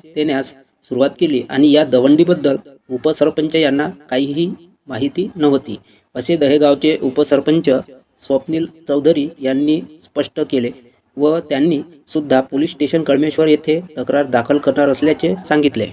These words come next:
दहेगाव येथील दोनशे ते अडीचशे नागरिक या फसवेगिरीला बळी पडलेले होते. मंगेश भाऊ गमे यांनी सर्व नागरिकांचे पैसे परत मिळवून दिले व दोषींना पोलिसांच्या स्वाधीन केले. या कारवाईमुळे नागरिकांची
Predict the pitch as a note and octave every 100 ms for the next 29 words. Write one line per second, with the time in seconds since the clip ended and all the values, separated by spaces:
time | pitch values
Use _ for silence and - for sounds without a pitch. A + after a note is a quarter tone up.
0 | - _ _ _ _ - C3+ C3+ D#3+ F3
1 | F3 D#3+ D#3 F3 C#3+ - C3 C#3 C3+ C3
2 | E3+ F3 E3+ F3+ E3+ - D3 D3 E3 -
3 | F3 - D3 C#3+ E3 D3+ D3 D#3+ F#3+ -
4 | A#2 A2+ D#3 D3+ D#3+ D#3+ G3+ - B2+ D3
5 | F3+ D#3+ C#3+ D3 D#3+ E3+ C3 A2+ - -
6 | _ _ B2+ C3+ D#3 C#3+ D#3 D#3+ D3+ D3+
7 | C#3+ C#3 D3 E3 - C3+ D#3 E3 C#3+ D3+
8 | D3 C#3 C#3+ C3+ C3 C3 C3 C3 B2+ _
9 | - C3 E3 - C#3+ C#3 D3 F#3+ F3 A#2+
10 | B2 - C#3 D3 - B2 B2 - E3 D3
11 | C#3 C#3 D3 D#3 D3 D3+ D#3+ - - C3
12 | A#2 D#3 F3+ - C3 A2+ - - _ E3+
13 | F3+ - C#3+ C3+ D3+ F#3+ F3+ B2+ - -
14 | - C3 C3 D#3 D3 D3+